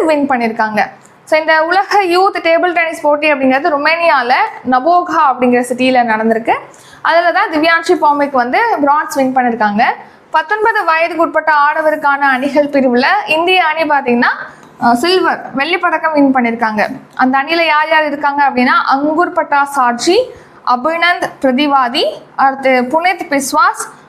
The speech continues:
பிரியனோஜ் பட்டாச்சாரியா, இவங்க நாலு பேர் வந்து அதுல இடம்பெற்றிருக்காங்க. அடுத்து ஷார்ட் நியூஸ், வெனிசுலாவை விட்டுட்டு உடனடியா வெளியேறுமாறு, அஹ், அந்த நாட்டு அதிபர் நிக்கோலஸ் மடுராக்கிட்ட பாத்தீங்கன்னா அமெரிக்க அதிபர் டொனால்ட் ட்ரம்ப்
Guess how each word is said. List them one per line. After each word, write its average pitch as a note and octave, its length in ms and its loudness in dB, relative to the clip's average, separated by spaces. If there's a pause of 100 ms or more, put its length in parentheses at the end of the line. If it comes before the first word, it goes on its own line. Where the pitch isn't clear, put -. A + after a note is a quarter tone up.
(140)
பிரியனோஜ் F4+ 640 0
பட்டாச்சாரியா, C#4+ 680 0 (280)
இவங்க C#4 240 0
நாலு C4 280 2
பேர் C#4 200 0
வந்து C4 180 0
அதுல B3 220 2
இடம்பெற்றிருக்காங்க. G#3 680 -2 (600)
அடுத்து D#4 280 -2
ஷார்ட் F4+ 460 0
நியூஸ், C#4+ 320 0 (500)
வெனிசுலாவை G4 640 2
விட்டுட்டு D#4+ 380 0
உடனடியா D4+ 500 2
வெளியேறுமாறு, C4+ 680 2 (400)
அஹ், A#3 580 2
அந்த A#3+ 120 -4
நாட்டு D4+ 360 0
அதிபர் D4 460 0 (200)
நிக்கோலஸ் D#4+ 580 0
மடுராக்கிட்ட C4+ 580 0
பாத்தீங்கன்னா A#3 400 0
அமெரிக்க D4 360 0
அதிபர் C4 400 0
டொனால்ட் C4 420 0
ட்ரம்ப் A#3+ 200 0